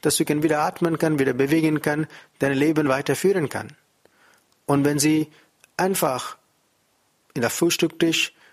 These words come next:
entspannt sitzen, ein paar Minuten dankbar sein, du hast die Möglichkeit, so viele Möglichkeiten zu genießen. Und einfach dankbar sein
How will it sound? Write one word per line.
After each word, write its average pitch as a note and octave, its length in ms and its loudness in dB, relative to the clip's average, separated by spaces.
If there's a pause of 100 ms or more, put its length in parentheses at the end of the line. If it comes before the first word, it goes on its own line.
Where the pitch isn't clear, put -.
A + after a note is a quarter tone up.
(220)
entspannt E3 480 -2
sitzen, E3 280 0
ein D#3 100 -2
paar D3+ 140 0
Minuten D#3 420 0
dankbar D#3 380 0
sein, C#3 320 -2 (320)
du C#3+ 100 2
hast - 140 -2
die C#3 40 2
Möglichkeit, C#3 640 0
so D#3 120 2
viele D3 180 0
Möglichkeiten C3+ 600 -2
zu B2 100 -4
genießen. A#2 560 -4 (1300)
Und D#3+ 120 2
einfach E3+ 300 -2
dankbar E3+ 360 0
sein D#3 380 0